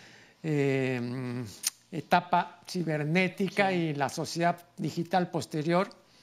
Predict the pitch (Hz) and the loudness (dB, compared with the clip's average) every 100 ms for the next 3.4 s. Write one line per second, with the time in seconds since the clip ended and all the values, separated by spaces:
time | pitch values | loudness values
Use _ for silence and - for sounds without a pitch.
0 | _ 170 175 196 160 147 165 165 180 180 | _ -2 -2 0 0 4 4 4 4 4
1 | 175 156 143 135 123 _ - - _ 147 | 2 0 -2 -4 -8 _ -20 -20 _ -10
2 | 147 139 131 - 151 151 156 160 - 127 | -8 -8 -8 -6 -4 0 0 2 2 2
3 | - - 139 | -2 -12 -12